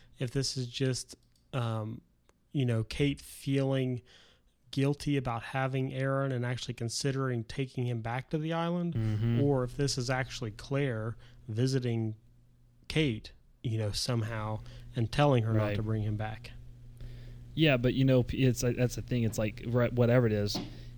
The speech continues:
Speaker 2: in Kate's mind, it's the convincing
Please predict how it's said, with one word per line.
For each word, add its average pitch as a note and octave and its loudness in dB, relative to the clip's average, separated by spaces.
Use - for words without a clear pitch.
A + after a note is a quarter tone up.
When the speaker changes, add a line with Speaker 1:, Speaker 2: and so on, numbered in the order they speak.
Speaker 2:
in A#2 2
Kate's - -2
mind, A2 0
it's B2 0
the A#2+ -2
convincing A2+ 0